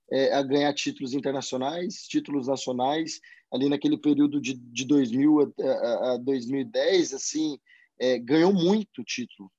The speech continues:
muito título, assim, ganhou Libertadores, é, ganhou Brasileiro três, quatro vezes. Então, acostumou o seu torcedor a, a gritar campeão. E quando você fica um tempo sem vencer,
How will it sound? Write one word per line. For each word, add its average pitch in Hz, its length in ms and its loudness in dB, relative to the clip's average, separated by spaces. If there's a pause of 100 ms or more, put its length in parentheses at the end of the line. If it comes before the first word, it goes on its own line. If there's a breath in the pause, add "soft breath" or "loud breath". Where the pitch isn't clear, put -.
(160)
muito 175 360 0
título, 113 540 -8
assim, 110 380 -8
ganhou 123 220 0
Libertadores, 131 800 -2 (400 soft breath)
é, 127 240 0
ganhou 135 440 4
Brasileiro 135 760 0
três, 143 480 0
quatro 127 340 -8
vezes. 127 500 -4 (340 loud breath)
Então, 156 120 0
acostumou 170 600 0
o 170 60 0
seu 147 180 -4
torcedor 131 640 -2 (100)
a, 117 360 -4
a 117 60 -6
gritar 135 380 -2
campeão. 131 540 -8 (340 soft breath)
E 127 80 -10
quando 190 220 2
você 190 260 -2
fica - 220 -8
um 147 80 -4
tempo 170 560 -2
sem 143 260 -4
vencer, 135 640 -4